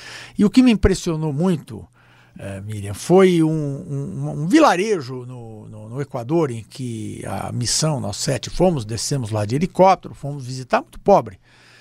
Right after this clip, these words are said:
E ali, ah, havia um acordo entre o prefeito da cidade equatoriana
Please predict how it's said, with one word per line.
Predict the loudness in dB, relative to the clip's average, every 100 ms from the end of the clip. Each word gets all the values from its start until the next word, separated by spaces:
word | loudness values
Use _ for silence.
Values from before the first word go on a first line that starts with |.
| _ _ _ -4
E | 0 4 4
ali, | 4 0 0 0 -2 -6 -10
ah, | -8 -6 -6 -6 -6
havia | -4 0 4
um | 4
acordo | 2 -2 2 2 0 -6
entre | -8 -8
o | -4
prefeito | 2 2 2 -2 0 -2 -6
da | -4 -4
cidade | -4 -4 -4 -4 -6
equatoriana | -8 -4 -2 0 0 0 -4